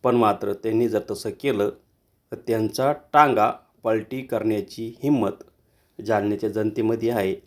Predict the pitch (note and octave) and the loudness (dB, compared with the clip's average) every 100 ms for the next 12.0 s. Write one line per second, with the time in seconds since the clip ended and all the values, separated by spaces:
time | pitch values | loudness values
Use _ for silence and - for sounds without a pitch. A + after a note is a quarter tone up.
0 | - G2+ - G#2+ - C#3 - A#2 - - | -2 -2 -2 -8 -6 -6 -4 -4 -6 -10
1 | _ _ - G#2+ G2 F#2 F#2+ - - - | _ _ -16 -8 -6 -4 -6 -4 -2 -2
2 | G#2 - _ _ _ _ _ A#2+ A#2+ C3+ | -4 -10 _ _ _ _ _ -6 -2 2
3 | C3 G2+ G2 - - A2 A2 B2+ A2 - | 2 2 -2 -4 0 0 0 -4 -6 -10
4 | - G#2+ - G#2+ G2 F#2 - - G2 G2 | -10 -8 -6 -6 -6 -6 -6 -6 -6 -4
5 | G#2 G#2 A2 G#2+ A#2+ - F3+ F3+ F#3 - | -6 -6 -8 -6 -6 -4 -4 -4 -8 -8
6 | - - - - _ _ _ _ _ _ | -8 -8 -10 -20 _ _ _ _ _ _
7 | _ _ _ _ - - A#2 A#2+ C#3+ D3 | _ _ _ _ -8 4 4 6 2 4
8 | C#3 C#3 C#3 C#3+ - B2+ C#3+ D3 C#3+ C3+ | 2 4 2 0 -10 -6 -2 0 2 2
9 | D3+ C#3+ C#3+ C#3+ B2 G#2+ G2 - - G#2 | 0 0 0 2 2 0 -2 -6 -6 -2
10 | F#2+ - G2 - - A#2 A#2+ F#2+ D#2+ - | -2 -4 -6 -6 -8 -6 -2 -2 -4 -8
11 | _ _ _ _ _ _ A#2 D#3+ E3+ E3 | _ _ _ _ _ _ 4 4 4 4